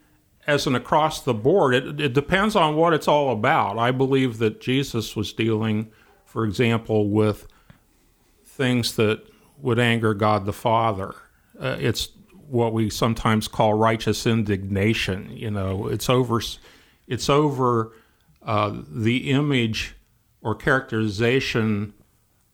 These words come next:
o-, of God, not just any anger. Like, I, I don't think I don't think I'm commanded to get angry out on the highways.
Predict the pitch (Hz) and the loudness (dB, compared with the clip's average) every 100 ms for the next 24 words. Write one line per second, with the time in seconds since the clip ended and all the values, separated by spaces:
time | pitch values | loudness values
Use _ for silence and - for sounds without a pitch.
0 | _ - 127 135 131 113 92 110 131 143 | _ -4 -4 -2 -2 -2 -2 0 4 4
1 | 98 98 117 123 143 120 139 - 127 147 | 2 -6 -8 0 0 2 -2 -2 -2 0
2 | 143 120 107 101 101 - - - _ _ | 0 -2 -4 -6 -8 -12 -14 -18 _ _
3 | _ 113 107 - 110 107 104 - - 110 | _ -4 -2 -2 0 0 -2 -10 -6 -2
4 | 120 - - 117 110 - - _ _ _ | -2 -4 -2 -2 -2 -6 -20 _ _ _
5 | _ _ _ _ _ _ _ 123 135 143 | _ _ _ _ _ _ _ -2 0 0
6 | - 143 143 131 131 127 117 123 131 113 | 0 0 2 0 0 -2 0 2 2 0
7 | 107 101 113 110 117 110 107 101 101 107 | -2 0 2 4 2 2 2 2 -2 -6
8 | - - 110 107 104 107 131 160 165 98 | -14 -2 0 2 2 2 2 2 2 0
9 | - - - | -6 -12 -18